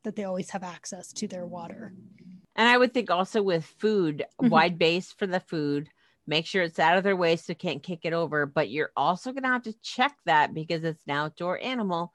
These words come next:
Speaker 2: You wanna make sure that there's no other
Speaker 1: Right.
Speaker 2: things eating it.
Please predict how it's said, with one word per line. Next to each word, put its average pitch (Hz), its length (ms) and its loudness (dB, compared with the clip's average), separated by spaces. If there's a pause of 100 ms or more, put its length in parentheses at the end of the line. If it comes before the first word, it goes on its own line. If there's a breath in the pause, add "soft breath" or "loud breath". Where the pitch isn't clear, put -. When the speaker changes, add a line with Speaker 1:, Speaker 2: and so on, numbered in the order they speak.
(260)
Speaker 2:
You 160 100 -8
wanna 170 160 -2
make 170 180 -4
sure 175 220 -4
that 156 160 -2
there's 147 220 -8
no 156 200 -4
other 151 400 -2
Speaker 1:
Right. 208 220 0
Speaker 2:
things 165 540 0
eating 202 420 0
it. - 380 -16